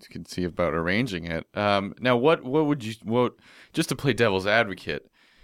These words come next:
I mean, certainly we're all in favor of, you know, breaking bread and making peace, um, with your enemies. But if I were to sit down with, say I had a sworn enemy, uh, and I were to sit down with that person,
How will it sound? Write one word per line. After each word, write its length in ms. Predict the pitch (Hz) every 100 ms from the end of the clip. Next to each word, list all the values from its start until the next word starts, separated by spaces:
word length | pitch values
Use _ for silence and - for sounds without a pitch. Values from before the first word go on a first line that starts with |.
| - - _ -
I 60 |
mean, 140 | 117 104
certainly 440 | - 165 135 117
we're 160 | 104 110
all 160 | 113 101
in 80 |
favor 440 | 87 101 95 92 85
of, 260 | 85 78
you 80 | 90
know, 100 | 87
breaking 340 | 78 98 90 85
bread 320 | 101 95 87
and 100 | 90
making 260 | 92 98
peace, 360 | - 123 113 - _ -
um, 440 | 104 98 95 95 - _ _ _ _
with 180 | 113 -
your 140 | 110
enemies. 380 | 113 117 110 104
But 160 | - 139
if 120 | 139
I 120 | 151
were 120 | 151 147
to 80 |
sit 220 | 143 139 135
down 300 | 127 127 110
with, 180 | 110
say 320 | - - 107 104
I 100 | 98
had 180 | 95 87
a 60 |
sworn 360 | - - 80 76
enemy, 440 | 69 - 57 50 50
uh, 340 | 85 90 85
and 360 | 92 107 90 98
I 80 | 98
were 80 | 95
to 40 |
sit 160 | 95 104
down 220 | 113 101
with 120 | 90 87
that 180 | 82
person, 480 | - 76 78 - -